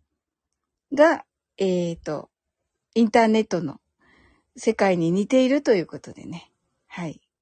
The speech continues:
あやとりーと、リトくんが、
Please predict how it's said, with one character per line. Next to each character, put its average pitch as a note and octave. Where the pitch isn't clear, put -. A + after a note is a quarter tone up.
あ B3+
や F#4+
と -
り D4+
ー -
と、 -
リ C4
ト C#4+
く C4
ん A3
が、 F#3+